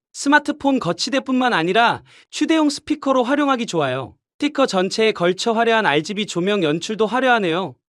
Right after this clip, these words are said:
후면 마그네틱 채용의 냉장고나 다양한 곳에 부착 사용 가능합니다. 충전 중에도 스피커 이용 가능합니다. 야외에서 스마트폰 스탠드 겸 영상 시청용으로도 탁월하겠네요. 갬성 디자인의 블루투스 스피커입니다. 두 번째 상품,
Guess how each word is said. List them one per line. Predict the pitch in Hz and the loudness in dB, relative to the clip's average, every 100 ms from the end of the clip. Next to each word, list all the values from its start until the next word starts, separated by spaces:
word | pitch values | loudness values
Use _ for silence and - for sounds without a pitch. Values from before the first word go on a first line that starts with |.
| - | -8
후면 | 262 262 254 | 0 2 2
마그네틱 | 185 160 214 233 233 233 | 2 2 2 0 -2 -4
채용의 | 247 247 240 220 | -2 0 0 0
냉장고나 | 170 185 208 196 196 196 | 0 0 -2 -2 0 0
다양한 | 196 - 160 208 208 | -2 -2 -2 0 -2
곳에 | 190 185 196 | -2 -2 -4
부착 | - 165 - 208 | -6 -10 -8 -6
사용 | - 233 226 | -2 -2 0
가능합니다. | 180 170 156 135 123 107 _ _ | -2 -2 -2 -4 -6 -10 _ _
충전 | - 311 302 302 | -2 2 4 2
중에도 | 269 254 233 233 | 2 0 2 0
스피커 | - - 302 - 247 | -2 -6 -6 0 0
이용 | 175 202 | 2 0
가능합니다. | 202 170 170 156 143 131 127 - _ _ - | 0 -2 -2 -2 -4 -6 -8 -16 _ _ -4
야외에서 | 156 196 240 247 247 | 0 4 4 2 0
스마트폰 | 240 277 277 277 277 262 | -4 -2 -2 -4 -8 -8
스탠드 | - 277 269 233 | -6 -4 -4 -4
겸 | 226 220 160 | -2 -2 -2
영상 | 156 185 220 | -2 -4 -6
시청용으로도 | 214 - 269 254 226 208 202 202 | -6 -6 -4 -2 -2 -2 -4 -6
탁월하겠네요. | 269 277 254 196 151 131 147 135 _ _ _ - | -4 -2 -2 -2 -4 -4 -8 -12 _ _ _ -2
갬성 | 180 202 240 233 | 0 2 0 0
디자인의 | 185 175 208 208 202 | -2 2 2 2 0
블루투스 | 175 190 220 220 214 208 | 0 -2 -2 -6 -6 -6
스피커입니다. | - - 269 233 190 139 127 120 _ _ _ - | -8 -8 -4 -2 0 -2 -4 -8 _ _ _ -12
두 | 190 | -2
번째 | 202 254 240 247 | 2 2 0 -4
상품, | 240 254 - 185 110 | -4 -8 -8 -8 -10